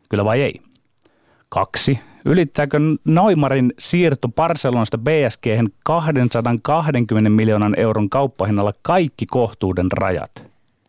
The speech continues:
Kyllä vai ei? Ja kolme. Onko moraalisesti arveluttavaa, että selostaja iloitsee avoimesti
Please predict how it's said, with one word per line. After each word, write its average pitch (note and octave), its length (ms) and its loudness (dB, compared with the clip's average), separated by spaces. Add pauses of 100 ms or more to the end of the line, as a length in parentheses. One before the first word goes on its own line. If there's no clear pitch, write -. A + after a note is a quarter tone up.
(120)
Kyllä G2+ 200 2
vai E2 200 -2
ei? C#3 220 0 (460)
Ja F#3+ 80 -2
kolme. D3 440 0 (300)
Onko G#3+ 200 0
moraalisesti G3+ 640 2
arveluttavaa, A#2 720 0
että A2 160 -6
selostaja C3+ 640 0
iloitsee A2+ 580 0
avoimesti A#2 640 0